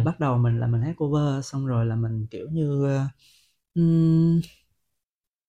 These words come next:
không có nghĩ nhiều đâu. Thống với Trang là gặp nhau trong một cái cuộc thi,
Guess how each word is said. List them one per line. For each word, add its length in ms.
không 200
có 80
nghĩ 160
nhiều 300
đâu. 100
Thống 240
với 200
Trang 220
là 100
gặp 180
nhau 200
trong 80
một 140
cái 120
cuộc 200
thi, 260